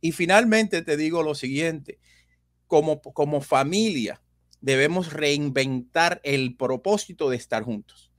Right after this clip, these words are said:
Porque yo, nosotros trabajamos, Dariel, usted me conoce, yo lo conozco, estamos, o sea, nosotros trabajamos constantemente, estamos en la calle,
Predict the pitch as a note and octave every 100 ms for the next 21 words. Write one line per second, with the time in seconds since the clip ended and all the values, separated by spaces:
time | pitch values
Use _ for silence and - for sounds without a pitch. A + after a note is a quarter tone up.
0 | _ _ _ - B2+ C3 B2 D3 E3+ -
1 | C#3 D3+ F3+ G3 G3+ D#3+ G3 G3 C#3+ C#3
2 | E3 F3 D#3 D#3+ D#3+ F3+ F3+ D#3 D#3 D#3
3 | F3 E3+ D3 C#3+ D#3+ E3 C#3 F3+ D3 D3
4 | A3 G#3+ A3+ F3 E3 A3 G#3 - D#3+ -
5 | G#3 G3+ D#3 E3+ F#3 B2+ - D#3+ F#3+ F3
6 | C#3+ F#3+ G3+ G3 F3+